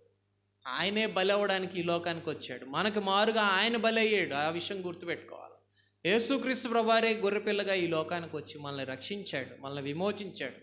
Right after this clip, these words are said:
మన పాపం నుండి, శాపంలో నుండి మనల్ని రక్షించాడు అని కింద వచనాల్లో చూస్తే,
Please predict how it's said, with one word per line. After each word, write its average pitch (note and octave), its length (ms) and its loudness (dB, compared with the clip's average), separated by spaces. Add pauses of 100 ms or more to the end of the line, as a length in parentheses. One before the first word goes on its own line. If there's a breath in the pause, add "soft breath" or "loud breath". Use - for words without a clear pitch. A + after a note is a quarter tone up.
(420 soft breath)
మన F3+ 140 2
పాపం A3 480 2
నుండి, G#3+ 260 2
శాపంలో G3+ 540 0
నుండి F#3 280 -4
మనల్ని D#3 360 -2
రక్షించాడు F3 880 -2 (1600)
అని C4+ 400 4
కింద C4 180 2
వచనాల్లో G#3+ 500 2
చూస్తే, D#3 840 -2